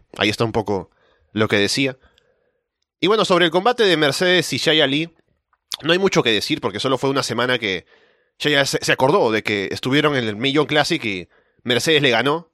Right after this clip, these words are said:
y ahora está molesta y le dejó una marca en la mano, ¿no? Así que es el, el resumen de la rivalidad y veremos qué pasa. El combate debería estar bueno, ojalá, para que, para que lo pongan en un takeover, seguramente les darán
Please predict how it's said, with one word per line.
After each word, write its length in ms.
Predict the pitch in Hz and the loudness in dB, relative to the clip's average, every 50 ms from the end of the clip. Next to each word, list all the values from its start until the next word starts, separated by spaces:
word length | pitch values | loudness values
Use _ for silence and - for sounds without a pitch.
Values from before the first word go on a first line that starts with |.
| _ _ _ | _ _ _
y 120 | - 123 | -2 0
ahora 120 | 131 135 - | 2 2 2
está 140 | - 147 | 0 0
molesta 500 | 139 123 117 123 135 127 - - 143 139 | 0 0 2 2 0 0 -2 -4 -4 -4
y 80 | 135 107 | -2 -2
le 80 | 98 101 | -2 -2
dejó 220 | 98 - - 135 | -4 -2 -4 -2
una 120 | 127 117 | -2 -2
marca 220 | 107 120 127 - 127 | 0 -2 -2 -2 -2
en 80 | 110 | -2
la 60 | 92 90 | -4 -4
mano, 400 | 87 92 107 120 123 101 90 87 | -4 -4 -2 -2 -2 -4 -4 -6
¿no? 240 | 101 135 165 135 | -6 -4 -4 -4
Así 200 | 95 82 - 101 | -4 -4 -6 -8
que 220 | 90 98 90 80 - _ _ _ _ _ _ _ _ _ _ _ | -6 -6 -6 -8 -10 _ _ _ _ _ _ _ _ _ _ _
es 100 | 175 175 | -4 -2
el, 140 | 220 196 180 156 | 0 0 0 0
el 80 | 156 160 | 0 0
resumen 340 | 165 160 214 208 196 180 | 0 0 0 0 0 0
de 60 | 160 147 | 0 0
la 100 | 135 123 | 0 0
rivalidad 460 | 123 113 107 107 107 113 110 90 87 | 0 0 0 0 0 0 0 0 -2
y 100 | 95 90 | -2 -4
veremos 300 | 95 101 107 104 101 - | -4 -4 -4 -6 -6 -8
qué 80 | 98 | -8
pasa. 240 | 82 90 90 - 92 | -8 -8 -8 -6 -6
El 80 | 120 - | -2 0
combate 300 | 196 233 294 285 - - - | 0 0 2 0 0 -2 -4
debería 400 | 131 127 143 127 120 135 160 151 | -2 -2 0 2 2 2 2 0
estar 220 | - - 131 117 | 0 0 -2 0
bueno, 280 | 110 117 117 127 160 - _ _ _ _ _ _ _ _ | 2 0 0 -2 -4 -12 _ _ _ _ _ _ _ _
ojalá, 400 | - 127 - 123 104 104 117 - _ _ _ _ _ _ _ _ _ _ _ _ _ _ _ _ _ _ | -6 -2 -2 -2 -2 -2 -6 -8 _ _ _ _ _ _ _ _ _ _ _ _ _ _ _ _ _ _
para 200 | 113 110 107 101 | 0 0 0 0
que, 220 | - 110 101 95 | -2 -4 -6 -6
para 280 | - 110 - - 131 123 | -6 -8 -6 -4 -2 0
que 100 | 120 131 | 2 2
lo 80 | 123 | 2
pongan 200 | 151 160 160 160 | 2 2 2 2
en 100 | 139 139 | 2 2
un 160 | 147 143 147 | 0 0 0
takeover, 400 | 131 151 131 107 156 180 180 143 | 0 -2 0 0 2 2 2 2
seguramente 600 | - 113 117 120 117 117 120 120 117 101 120 107 | 0 0 0 0 0 0 -2 -4 -4 -4 -4 -4
les 120 | 98 98 92 | -2 -4 -4
darán 360 | 98 98 110 107 110 110 107 | 0 0 0 0 0 -4 -10